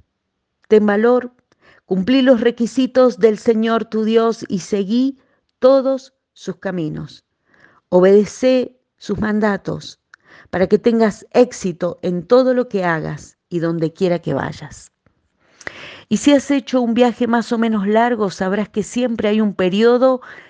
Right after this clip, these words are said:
que parece ese tramo del camino que no termina nunca. Se siente como no estar yendo hacia ninguna parte. Los tramos del viaje se sienten monótonos, por no decir aburridos. La vista por la ventana no es interesante.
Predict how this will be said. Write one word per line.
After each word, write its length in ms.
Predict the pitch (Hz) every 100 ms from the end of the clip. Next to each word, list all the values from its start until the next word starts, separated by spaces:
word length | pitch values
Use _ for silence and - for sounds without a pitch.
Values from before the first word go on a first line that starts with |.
| _ _ _
que 120 | - 180
parece 640 | 220 247 - 247 240 _ _ _ _ _ _ -
ese 240 | 226 240
tramo 340 | - 233 214
del 140 | 208 190
camino 600 | 202 208 190 160 156 156 _ _ _ _
que 140 | 180
no 240 | 185 220 226
termina 420 | 208 190 185 175
nunca. 400 | 151 151 - 131 _ _ _ _ - -
Se 160 | 170
siente 340 | 156 226 226 233
como 220 | 190 185
no 140 | 202
estar 260 | 208 226 190
yendo 320 | 208 202 180
hacia 180 | 165 180
ninguna 360 | 175 165 190
parte. 480 | 165 156 - - 139 _ _ _ _ _ _ _ - - -
Los 180 | 185 156
tramos 300 | 190 208 202
del 180 | 185 185
viaje 400 | 233 226 - 165
se 140 | 170
sienten 400 | 160 185 175 185
monótonos, 800 | 170 180 175 170 160 156 160 -
por 240 | - 160
no 180 | 175 190
decir 300 | 190 - 180
aburridos. 720 | 175 170 190 175 143 156 - _ _ _ _ _ -
La 140 | 170
vista 260 | 196 - 208
por 140 | 196
la 100 | 180
ventana 640 | 180 180 180 220 208 196
no 140 | 185 185
es 160 | 180
interesante. 1000 | 180 165 170 165 - 202 196 180 170 160